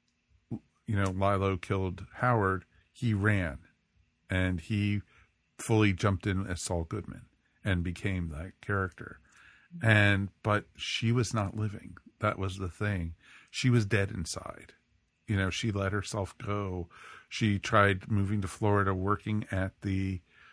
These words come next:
you know, sprinkler company, and it was just, she was dead inside.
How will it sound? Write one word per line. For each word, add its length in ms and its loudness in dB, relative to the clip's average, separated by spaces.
you 100 2
know, 180 2
sprinkler 500 2
company, 480 -2
and 300 -4
it 60 -2
was 220 -4
just, 360 -4
she 220 -4
was 180 2
dead 260 0
inside. 580 -8